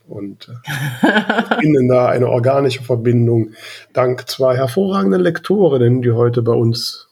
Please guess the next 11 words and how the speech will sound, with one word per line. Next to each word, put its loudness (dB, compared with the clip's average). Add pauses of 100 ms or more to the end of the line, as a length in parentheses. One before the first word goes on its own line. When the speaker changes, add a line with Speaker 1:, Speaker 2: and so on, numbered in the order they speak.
(140)
Speaker 1:
sind. -2
Die -2
eine 2
immer 0
und -4
die -2
andere 0
nur 0
heute. 0 (480)
Und, -2
äh, 0